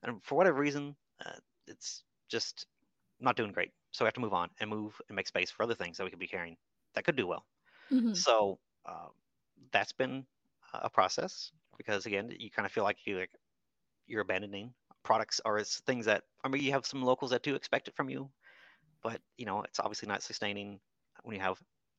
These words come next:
Speaker 1: tens of thousands of dollars in product sitting there and you maybe sell <sighs> a hundred bucks a month on it. It's just not worth it. And you gotta, you gotta cut your ties and, and move on.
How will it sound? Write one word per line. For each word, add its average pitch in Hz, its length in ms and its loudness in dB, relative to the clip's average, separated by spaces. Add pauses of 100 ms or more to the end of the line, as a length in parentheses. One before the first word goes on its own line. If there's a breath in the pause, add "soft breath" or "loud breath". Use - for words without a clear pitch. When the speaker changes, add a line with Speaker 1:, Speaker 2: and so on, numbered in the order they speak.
Speaker 1:
tens 113 240 -2
of 104 80 -8
thousands 101 280 2
of 98 60 -4
dollars 98 260 6
in 95 80 -6
product - 460 4 (300)
sitting 98 200 0
there 98 320 -2 (220)
and 95 300 -12
you 113 120 -12
maybe 101 160 -6
sell 101 420 4 (1200 soft breath)
<sighs> - 800 -10
a - 80 -4
hundred 127 200 2
bucks 123 320 4
a 139 40 2
month 123 320 2 (420)
on 131 140 8
it. - 180 0
It's - 160 -6
just - 160 -6
not 90 120 0
worth 87 180 -6
it. - 100 -8 (180)
And 101 80 -10
you 92 40 -10
gotta, 87 220 -4 (180)
you 107 80 -2
gotta 87 200 -4 (680)
cut - 160 -6
your - 120 -16
ties 87 240 -2
and, 85 200 -18
and 92 100 -14
move 90 160 -10
on. 90 240 -2